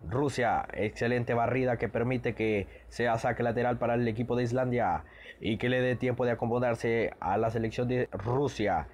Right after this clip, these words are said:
Atención que viene Rusia. Ah, le ha quitado la pelota.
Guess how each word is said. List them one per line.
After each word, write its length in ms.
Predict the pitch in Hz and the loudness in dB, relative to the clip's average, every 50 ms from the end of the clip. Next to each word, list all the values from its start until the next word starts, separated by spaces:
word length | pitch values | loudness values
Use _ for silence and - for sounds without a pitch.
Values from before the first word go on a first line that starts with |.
| - - - - - | -16 -20 -20 -12 -4
Atención 500 | - 107 123 - - 120 113 - 127 123 | -2 0 0 0 0 -2 0 0 -2 -2
que 120 | 120 123 120 | 0 0 0
viene 200 | 127 127 127 127 | 0 2 2 2
Rusia. 540 | 127 139 131 - 123 113 104 90 73 - - - - - - - - - - - - - - - - - - - - - - - - - - - - - - - - - - - - - - | 2 0 0 0 0 2 2 2 0 -2 -6 -12 -20 -20 -20 -20 -20 -20 -20 -20 -20 -20 -20 -20 -20 -20 -20 -20 -20 -20 -20 -20 -20 -20 -20 -20 -20 -20 -20 -20 -20 -20 -20 -20 -18 -10 -4
Ah, 200 | - 85 107 101 | -2 -2 0 0
le 160 | 101 104 113 | 0 0 0
ha 80 | 123 123 | 0 0
quitado 320 | - 113 107 117 117 117 | -2 -2 0 0 2 2
la 120 | 117 113 - | 2 2 0
pelota. 500 | 120 123 123 117 113 95 85 82 82 | 0 0 0 0 0 0 0 -2 -6